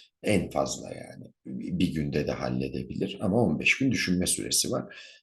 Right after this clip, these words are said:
"Meclisin oy birliğiyle kabul ettiği kanunlar Cumhurbaşkanı onayına sunulmaz." Hayır,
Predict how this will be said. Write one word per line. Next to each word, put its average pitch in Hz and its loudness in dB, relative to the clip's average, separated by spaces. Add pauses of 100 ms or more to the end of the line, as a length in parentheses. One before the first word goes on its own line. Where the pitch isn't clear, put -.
"Meclisin 131 4
oy 156 6
birliğiyle 135 4
kabul 120 -2
ettiği 117 0
kanunlar 117 0
Cumhurbaşkanı 113 2
onayına 113 4
sunulmaz." - -2
Hayır, 90 0